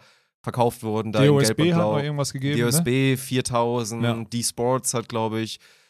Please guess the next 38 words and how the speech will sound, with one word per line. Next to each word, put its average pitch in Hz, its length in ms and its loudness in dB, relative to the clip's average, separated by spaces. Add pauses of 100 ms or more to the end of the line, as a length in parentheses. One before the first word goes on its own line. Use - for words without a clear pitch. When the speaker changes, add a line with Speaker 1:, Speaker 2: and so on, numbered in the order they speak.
(220)
Speaker 1:
eintausendfünfhundert 113 1000 -4
rausgehauen 107 540 2
Speaker 2:
Mhm. 107 60 -6
Speaker 1:
oder 104 140 -4
so 104 320 -4
und 101 160 -8
all 110 140 -2
so 107 100 -6
eine 110 100 -2
Sachen 101 400 -4
haben 104 140 -6
dann 101 380 -4
ja 98 160 -4
diese 98 180 -6
Summe 117 300 -2
akkumuliert, 101 640 -4 (400)
die 101 320 -4 (260)
richtig 143 300 0
was 123 160 0
bewegt 123 400 0
und 101 60 -8
richtig 107 260 -6
was 101 120 -8
bedeutet 104 420 -2
für - 100 -16
diese 95 180 -6
drei 95 220 -4
Teams, 104 420 -6
weil 98 120 -6
ich 98 80 -10
glaub, 98 160 -10
da - 80 -6
kannst - 240 -8
du 123 80 -6
gleich 95 180 -4
nochmal 90 200 -6
einen 90 100 -8
kleinen 95 280 -4